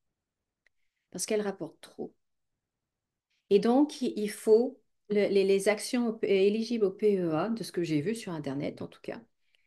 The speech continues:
ne peuvent pas dépasser tel pourcentage. Donc, le P E A, c'est un produit financier qui est accessible à tout le monde, hein, euh,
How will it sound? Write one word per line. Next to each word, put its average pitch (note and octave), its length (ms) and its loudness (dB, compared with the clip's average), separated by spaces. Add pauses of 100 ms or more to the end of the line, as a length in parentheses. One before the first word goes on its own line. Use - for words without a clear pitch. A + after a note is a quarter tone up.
(280)
ne G3 120 0
peuvent G3 260 -2
pas A#3+ 160 4
dépasser G3+ 560 -2
tel G3+ 220 -2
pourcentage. - 880 -12 (2250)
Donc, - 160 -8
le A#3+ 80 2
P B3+ 260 4
E F#3+ 40 4
A, A#3+ 240 2
c'est C4 220 -6
un F3+ 320 -4
produit G3 440 -4
financier G3+ 600 -4
qui G3 140 -8
est C#3+ 40 -2
accessible G3 500 -6
à E3+ 60 -2
tout - 160 -12
le E3 80 -6
monde, F#3+ 300 -6
hein, F3 320 -8
euh, C#3 260 -8